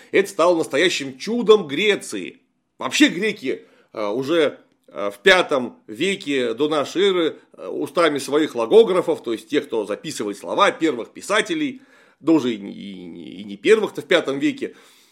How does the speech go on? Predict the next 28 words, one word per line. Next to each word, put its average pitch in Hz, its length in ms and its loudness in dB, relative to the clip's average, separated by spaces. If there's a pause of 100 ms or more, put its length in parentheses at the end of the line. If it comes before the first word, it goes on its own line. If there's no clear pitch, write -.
(260)
они 156 140 -6
прямо 170 420 4
говорили, 117 360 -4
что - 460 -8 (260)
цивилизация 131 680 -2
возможна 110 400 -8
только 147 300 -2
там, 117 320 -4
где 98 120 -16
есть 127 220 -10
виноград 127 800 -4 (100)
и 165 240 -12
оливки. 101 800 -6 (120)
То - 80 -6
есть, 123 180 -6
если 147 500 -2 (420)
и 160 100 -20
того, 170 260 4
и - 20 -2
другого 143 380 0
нет, 247 240 0
там 120 320 -4 (100)
нормальный 147 500 2
человек - 240 -6
жить - 240 -12
не 123 120 -6
должен 165 460 8
вообще. 107 520 -4